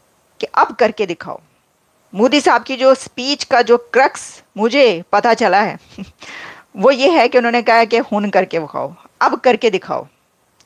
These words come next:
अब बताते हैं तुम्हें।" और साथ में उनका कहना था कि "Pakistan has not learned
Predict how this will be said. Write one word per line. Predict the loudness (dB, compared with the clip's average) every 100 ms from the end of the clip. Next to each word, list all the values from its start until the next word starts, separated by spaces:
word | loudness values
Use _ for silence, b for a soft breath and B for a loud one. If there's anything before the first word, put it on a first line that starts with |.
| _
अब | 0
बताते | 0 2 2 2
हैं | 0 0
तुम्हें।" | -2 -4 -8 B B B B
और | 0
साथ | 0 0 2 2
में | 0
उनका | 0 0
कहना | 2 2 2
था | 0 0
कि | -2
"Pakistan | -2 -2 -2 0 2
has | 4 2 2
not | 2 2
learned | 0 0 2 4 2